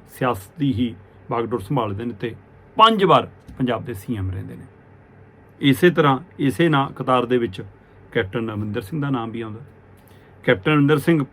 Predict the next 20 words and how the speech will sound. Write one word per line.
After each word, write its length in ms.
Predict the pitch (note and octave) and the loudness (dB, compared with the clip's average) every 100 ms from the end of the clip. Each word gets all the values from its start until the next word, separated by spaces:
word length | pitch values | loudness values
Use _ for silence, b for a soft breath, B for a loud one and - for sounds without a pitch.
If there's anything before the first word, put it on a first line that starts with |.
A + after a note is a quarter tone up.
| - | 4
ਪਹਿਲੀ 260 | F#3 A3+ | 4 4
ਵਾਰ 220 | G3 E3 C3 | 4 4 4
'ਚ 220 | D3+ B2 - - | 0 0 -2 -4
ਸੰਸਦ 240 | B2 D3 | -2 2
ਮੈਂਬਰ 280 | C3 C3 C3 | 2 2 2
ਬਣੇ 200 | B2 C3 | 2 4
ਉੱਨੀ 200 | C3 A#2+ | 4 2
ਸੌ 220 | G2 B2+ | 0 -4
ਅੱਸੀ 220 | A2+ D3+ | -2 -2
ਦੇ 100 | C3+ | 0
ਵਿੱਚ। 220 | B2+ B2+ - - - - - - - b b b D3 | 0 -4 -12 -20 -20 -20 -20 -20 -20 b b b 2
ਉੱਨੀ 160 | D3 | 4
ਸੌ 140 | C#3+ D3+ | 4 2
ਚੁਰਾਸੀ 440 | C#3+ C3 A2+ E3+ | 4 4 4 2
'ਚ 160 | C#3 B2+ - - - - - | 2 -2 -2 -12 -20 -14 0
ਬਲੂ 240 | C3 E3 | 6 6
ਸਟਾਰ 300 | D#3 D#3 C3 | 6 6 4
ਦੇ 300 | A#2+ C3 B2 - - - | 4 2 2 0 -12 -2
ਰੋਸੇ 340 | A#2+ C3+ - | 2 2 4
ਵਜੋਂ, 380 | D3 C3 B2+ G#2+ | 4 2 0 -2